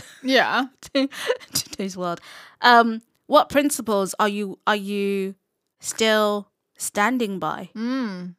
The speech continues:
Speaker 1: Because it starts now, right? It's not,
Speaker 2: Yeah.
Speaker 1: it's not gonna be at the end of time when they then tell you to choose Jesus or Satan. You're gonna all of a sudden be like, "Yep, Jesus." It's starting now.
Speaker 2: It's starting
Speaker 1: But
Speaker 2: now,
Speaker 1: what are you
Speaker 2: people.
Speaker 1: supporting? What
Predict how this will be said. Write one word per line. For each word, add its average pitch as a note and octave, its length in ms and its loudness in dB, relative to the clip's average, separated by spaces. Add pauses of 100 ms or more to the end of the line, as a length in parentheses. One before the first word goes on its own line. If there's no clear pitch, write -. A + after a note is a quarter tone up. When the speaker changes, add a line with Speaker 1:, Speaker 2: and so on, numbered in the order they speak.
Speaker 1:
Because A#3 260 0
it G#3 80 -12
starts - 360 -6
now, A#3 280 0
right? E3 320 -6
It's - 160 -8
not, B3+ 220 -2
Speaker 2:
Yeah. A#3 260 2
Speaker 1:
it's F#3+ 120 2
not C#4 180 2
gonna C4+ 140 0
be A#3 120 -2
at G#3+ 80 0
the - 120 -6
end A3 180 -2
of G#3 100 -2
time G3+ 380 0
when G3 160 -2
they F#3+ 180 -2
then G3 300 -2
tell G#3+ 240 0
you G#3 140 -4
to G3+ 140 -8
choose G3 380 -4
Jesus F#3 560 -8
or F#3+ 240 -2
Satan. G3 580 -4 (300)
You're G3+ 140 -2
gonna G3+ 300 -2
all A3 200 2
of G#3 60 0
a G3+ 60 -2
sudden G3+ 260 -4
be G3+ 80 -4
like, G3 140 0
"Yep, - 240 4
Jesus." F#3 540 -6
It's A#3+ 120 -6
starting D#4 480 2
now. G3 380 4
Speaker 2:
It's G3 80 -4
starting D4+ 480 0
Speaker 1:
But D#4 220 4
Speaker 2:
now, G#4+ 120 2
Speaker 1:
what C#4+ 140 6
are D#4+ 60 0
you E4+ 160 4
Speaker 2:
people. C4 180 0
Speaker 1:
supporting? G#3+ 560 0
What A3 300 0